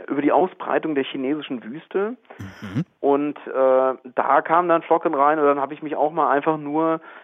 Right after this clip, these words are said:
Speaker 1: in ein Archiv gesetzt und hab, ähm, da ging's, glaub ich, um das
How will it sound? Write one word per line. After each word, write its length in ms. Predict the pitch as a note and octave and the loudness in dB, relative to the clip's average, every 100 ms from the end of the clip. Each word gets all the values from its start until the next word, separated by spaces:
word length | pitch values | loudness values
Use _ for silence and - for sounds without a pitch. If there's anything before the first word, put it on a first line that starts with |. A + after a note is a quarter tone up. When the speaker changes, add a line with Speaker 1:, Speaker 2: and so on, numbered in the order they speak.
| - | -8
Speaker 1:
in 200 | D3 D3 | -4 0
ein 40 | |
Archiv 480 | B2+ C3+ - F#3 - | 2 0 -2 -8 -2
gesetzt 400 | E3 D#3 E3 - | 0 2 0 -2
und 120 | C#3+ | -4
hab, 240 | D3+ D3+ - | -2 -4 -8
ähm, 680 | A#2 A2+ C#3 C#3 C#3 C#3+ A#2+ C3 | -8 -2 0 0 -2 -8 -10 -8
da 100 | C3+ | -8
ging's, 240 | B2 C#3+ | -8 -12
glaub 160 | - C3 | -8 -8
ich, 60 | - | -10
um 80 | |
das 100 | A#2 | -16